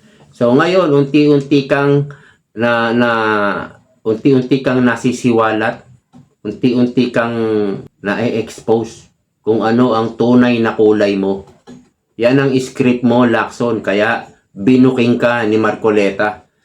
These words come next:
Kinasabwat nyo yung executive judge.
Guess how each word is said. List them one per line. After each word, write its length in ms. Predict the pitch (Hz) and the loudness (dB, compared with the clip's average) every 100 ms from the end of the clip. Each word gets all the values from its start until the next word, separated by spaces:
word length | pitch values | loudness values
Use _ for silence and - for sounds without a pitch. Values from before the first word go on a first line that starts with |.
| _ _ | _ _
Kinasabwat 720 | 120 123 120 127 120 123 123 | 0 2 2 0 2 0 2
nyo 240 | 127 135 131 | 2 4 2
yung 240 | 120 117 | 0 -2
executive 720 | 107 - - - 127 123 107 | -6 -4 -2 0 0 -2 0
judge. 560 | 120 143 151 - - | 0 0 -2 -8 -18